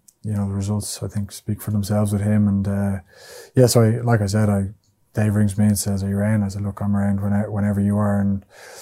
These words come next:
uh, squeeze him in whenever I can. And, uh, yeah, he's, he's top class, really. And, uh,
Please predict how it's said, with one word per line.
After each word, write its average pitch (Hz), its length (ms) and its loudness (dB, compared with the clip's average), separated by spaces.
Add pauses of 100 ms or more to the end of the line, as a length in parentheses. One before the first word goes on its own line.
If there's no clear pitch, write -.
(180)
uh, 98 140 -2
squeeze 107 300 2
him 104 100 4
in 104 140 4
whenever 101 320 2
I 101 60 -2
can. 104 280 -2
And, 104 200 -2
uh, 101 480 -6
yeah, 110 240 0
he's, - 500 -6
he's 110 280 -2 (380)
top 117 220 -4
class, 101 320 -4
really. 98 260 -6
And, 95 280 -6
uh, 98 300 -6